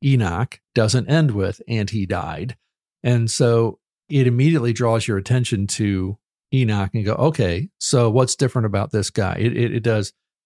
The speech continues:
it focuses your attention very dramatically. Like, and not only that, but everybody else is living seven, eight, nine hundred years, and he's gone in three hundred sixty-five. He doesn't die. What's the key?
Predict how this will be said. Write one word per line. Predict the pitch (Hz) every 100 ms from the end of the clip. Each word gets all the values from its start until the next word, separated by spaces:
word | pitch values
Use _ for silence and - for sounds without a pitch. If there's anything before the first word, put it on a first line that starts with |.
| _ -
it | 123 -
focuses | 139 131 131 120 117
your | 117 101
attention | 92 117 107 - 92
very | 101 104
dramatically. | 101 92 104 113 113 - - 90
Like, | 107 101 -
and | 117
not | 123 139
only | 139 98
that, | 117 98 113
but |
everybody | 117 135 107
else | 110 107
is | 101
living | 110 95
seven, | 90 - 101 101 107
eight, | 101 110
nine | 104 101
hundred | 95 98 85
years, | 127 110 107 104
and | 92 101 _
he's | 123 127
gone | 127 120 117
in |
three | 98 113
hundred | 98
sixty-five. | 98 113 - 98 120 123 123 113
He | 98
doesn't | 92 87 98
die. | 117 123 120 117 - _ _ _ _ _ _ _ _ _ _ _ _ _
What's | 135 127 -
the | 110
key? | - 147 98 101